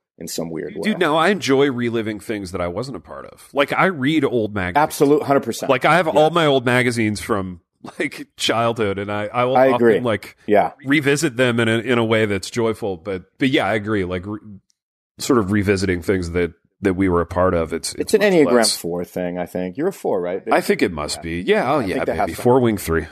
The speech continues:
Speaker 1: Yeah.
Speaker 2: Yeah, yeah. I, I, th-, I think that does have something to do with it. So, dude, why hasn't anybody in the Reform camp tried a magazine? I feel like this would have happened by now.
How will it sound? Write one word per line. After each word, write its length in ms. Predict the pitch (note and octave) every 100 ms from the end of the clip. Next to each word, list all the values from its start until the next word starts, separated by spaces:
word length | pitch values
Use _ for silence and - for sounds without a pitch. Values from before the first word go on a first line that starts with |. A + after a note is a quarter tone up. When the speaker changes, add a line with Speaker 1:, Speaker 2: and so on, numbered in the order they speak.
| -
Speaker 1:
Yeah. 260 | D#2+ E2+ G#2+
Speaker 2:
Yeah, 320 | G#2 G2 F#2
yeah. 220 | F#2 F2+
I, 240 | F#2+ -
I, 40 | A#2+
th-, 120 | - -
I 80 |
think 180 | A2+ A#2+
that 160 | A2 F2
does 200 | F2+ -
have 140 | F2
something 200 | - D2
to 60 | E2
do 160 | E2+ E2
with 100 | E2
it. 160 | -
So, 380 | - - G3+ - _ _ _ _ _ _ _ _ _ -
dude, 240 | C4 D3+
why 180 | E3+ A#3
hasn't 400 | C#4 D4 B3 E3
anybody 340 | F#3 F3+ F3
in 100 | D#3+
the 60 | C3+
Reform 380 | G#2+ - A2+ A2+
camp 280 | - F#2+
tried 260 | - A2 G2
a 40 |
magazine? 520 | F2+ E2 E2+ F2+ D2+ C#2 - _ _ -
I 80 | A#2+
feel 200 | D#3 E3
like 140 | D3
this 180 | C#3+ C#3+
would 80 | D3
have 100 | A2
happened 340 | A2 G2+ F#2+
by 140 | E2+ D#2+
now. 220 | D2